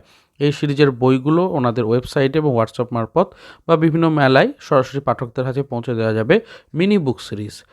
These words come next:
টিফিনের দামে বই বলা আছে, অর্থাৎ খুব কম দাম, পঞ্চাশ থেকে ষাট, সত্তর এরকম, খুব তারও হয়তো কম হতে পারে ইতিহাসপ্রেমী পাঠকদের কথা ভেবে।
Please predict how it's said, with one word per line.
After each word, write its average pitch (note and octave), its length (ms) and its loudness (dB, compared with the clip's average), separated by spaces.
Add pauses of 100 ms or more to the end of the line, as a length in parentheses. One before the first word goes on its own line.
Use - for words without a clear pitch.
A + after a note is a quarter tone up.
(220)
টিফিনের F3 420 0
দামে C#3+ 260 4
বই C3+ 200 2
বলা A2 260 0
আছে, A#2+ 180 -4
অর্থাৎ G#3 220 0 (300)
খুব F3+ 260 -2
কম D3 260 2
দাম, B2+ 140 -2
পঞ্চাশ C3 420 -6
থেকে C3+ 180 -10
ষাট, B2 340 -6
সত্তর A#2+ 400 -8
এরকম, A#2+ 340 -6 (360)
খুব C#3+ 300 2
তারও A#2+ 220 4
হয়তো D3+ 240 0
কম A#2+ 280 -4
হতে A2 180 -8
পারে A2 200 -6 (400)
ইতিহাসপ্রেমী D3+ 640 0
পাঠকদের B2+ 560 -4
কথা A2+ 260 -10
ভেবে। A2 300 -2